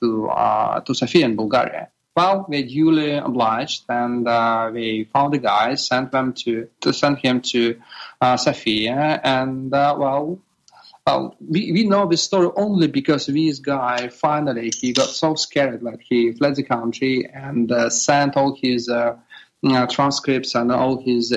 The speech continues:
emails to, to journalists. But it's kind of a very good illustration of the new scheme, of the new relationship between the Kremlin and the I T industry.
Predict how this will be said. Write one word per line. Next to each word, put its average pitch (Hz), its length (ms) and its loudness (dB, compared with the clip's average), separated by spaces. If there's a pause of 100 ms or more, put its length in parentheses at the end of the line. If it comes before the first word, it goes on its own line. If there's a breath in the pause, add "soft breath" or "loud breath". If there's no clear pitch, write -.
emails 120 580 2
to, 117 280 2
to 117 120 0
journalists. 123 640 0 (280)
But 160 200 0
it's - 540 -6 (120)
kind 196 220 2
of 170 160 -2
a 160 60 2
very 165 240 2
good 156 240 2
illustration 147 720 0
of 120 160 -4
the 135 80 2
new 139 240 4
scheme, - 680 2
of 120 200 0
the 127 60 2
new 143 200 6
relationship 135 800 0
between 123 220 -2
the 127 80 0
Kremlin 143 480 2
and 123 140 -2
the 120 180 -4
I 120 140 0
T - 180 -8
industry. - 500 -10